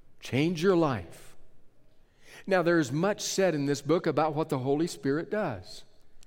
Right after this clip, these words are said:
But I want you to notice specifically in this passage what the focus of the Holy Spirit's work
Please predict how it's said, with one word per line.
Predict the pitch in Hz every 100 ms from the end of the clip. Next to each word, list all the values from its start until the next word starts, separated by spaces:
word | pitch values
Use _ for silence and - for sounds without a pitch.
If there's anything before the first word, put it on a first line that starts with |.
| - - - - -
But | 156
I | 185
want | 185 247 254
you | 254
to | 208
notice | 175 156 151 160
specifically | - - 160 - - 240 247 240 233 226 -
in | 196 196 170
this | 226 226
passage | - 135 107 - 95 82 - - _ _ - -
what | 175 175
the | 151
focus | - 156 147 131 -
of | 147
the | 135 123
Holy | 131 131 127
Spirit's | - 117 127 -
work | 113 107 110 -